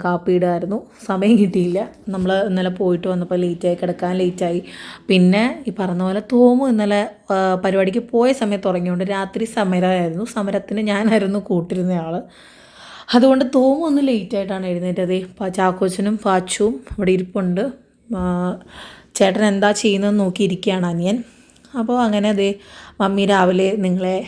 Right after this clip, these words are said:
ഉം, ചാക്കോച്ചനെ കാണിക്കണം. എല്ലാവർക്കും ചാക്കോച്ചൻ്റെ സ്മൈൽ കാണണമെന്നാണ്. എൻ്റെ വീഡിയോയിലായാലും ശരി, ഈ പറഞ്ഞ പോലെ മമ്മിയുടെ വീഡിയോസിലും ഞാൻ കണ്ടിട്ടുണ്ട് കുറേ കമൻറ്റ്സ് ഇങ്ങനെ ചാക്കോച്ചൻ്റെ സ്മൈൽ കാണുമ്പോൾ ഭയങ്കര സന്തോഷമുണ്ടെന്ന്. അത് കാണുമ്പം എനിക്കും വളരെയധികം സന്തോഷം.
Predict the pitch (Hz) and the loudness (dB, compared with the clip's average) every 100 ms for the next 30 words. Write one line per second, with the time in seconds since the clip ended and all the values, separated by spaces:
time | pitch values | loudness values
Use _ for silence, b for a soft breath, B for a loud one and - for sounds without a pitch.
0 | - b 233 180 180 170 196 185 208 202 | -12 b -10 -6 -6 -2 -2 2 2 2
1 | 208 202 180 180 180 202 247 226 220 214 | 2 0 0 0 0 4 4 4 2 0
2 | 202 185 190 185 214 202 208 190 175 196 | 0 2 -2 -2 -6 -4 -2 0 2 2
3 | 196 180 180 185 175 185 180 B B - | 2 2 0 0 0 -2 -6 B B 2
4 | 185 185 240 262 240 233 220 214 214 220 | 4 6 6 6 6 6 6 4 0 0
5 | 214 202 202 B B B - 190 185 185 | 0 0 -2 B B B -8 -4 0 0
6 | 190 185 180 180 - 190 180 185 220 247 | 2 2 2 0 -4 -2 0 4 4 6
7 | 202 202 208 208 202 208 185 180 196 185 | 4 2 0 0 0 0 -2 -2 -2 -2
8 | 180 185 180 180 196 185 180 180 180 180 | 0 0 0 0 0 -2 -2 -2 0 -2
9 | 180 180 185 180 185 185 180 185 180 180 | -2 -6 -4 -4 -2 -2 0 0 0 0
10 | 180 180 185 185 180 180 185 175 170 233 | -2 -2 -2 -2 0 -2 -2 -4 -4 -6
11 | B B B B - 233 269 262 226 226 | B B B B 2 2 4 2 2 2
12 | 285 - 202 196 190 220 214 190 185 202 | -2 0 -2 0 -4 -2 0 0 2 0
13 | 190 214 214 202 175 170 - | 2 0 0 2 2 2 -2